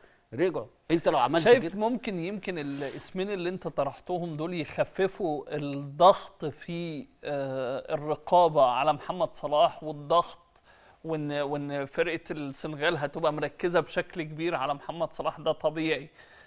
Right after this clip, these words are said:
Speaker 2: فبالتالي هيبقى انت عندك حلول تانية، احمد عبد القادر واحمد سيد زيزو؟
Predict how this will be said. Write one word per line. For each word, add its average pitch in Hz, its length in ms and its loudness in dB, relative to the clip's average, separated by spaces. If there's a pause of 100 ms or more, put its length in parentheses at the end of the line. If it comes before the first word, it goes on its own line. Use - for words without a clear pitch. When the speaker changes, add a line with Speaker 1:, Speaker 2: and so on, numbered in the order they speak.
(100)
Speaker 2:
فبالتالي 160 520 2
هيبقى 156 280 4
انت 180 160 -4
عندك 165 280 -2
حلول 160 340 -6
تانية، 180 420 -2
احمد - 340 -6
عبد 139 200 -2
القادر 160 320 -4
واحمد 156 280 -10
سيد 175 200 -6
زيزو؟ 170 340 -10